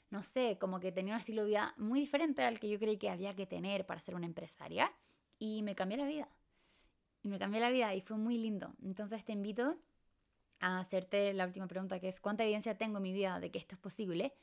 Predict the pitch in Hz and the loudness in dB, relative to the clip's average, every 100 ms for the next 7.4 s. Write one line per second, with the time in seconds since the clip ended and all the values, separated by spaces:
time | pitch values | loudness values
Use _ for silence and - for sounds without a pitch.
0 | - - - 247 247 226 247 254 233 214 | -20 -12 -2 0 0 -2 2 0 0 -4
1 | 220 214 190 196 185 196 190 190 175 180 | -2 0 0 -2 -2 0 0 0 -2 -8
2 | 190 180 175 180 185 - _ - - 185 | -8 -8 -6 -6 -8 -14 _ -14 -4 -2
3 | 180 - 214 226 202 - 185 - 185 - | -2 -4 -4 -4 -6 -8 -6 -6 -6 -8
4 | - _ - - _ 202 208 208 - - | -14 _ -20 -20 _ -2 -2 -2 -6 -8
5 | 196 240 247 240 233 240 214 190 196 240 | -2 0 0 0 2 2 2 0 0 -2
6 | - 190 - 190 - 190 202 185 180 185 | -4 -10 -10 -6 -4 -4 -4 -4 -2 -4
7 | 185 - 185 185 | -4 -8 -8 -12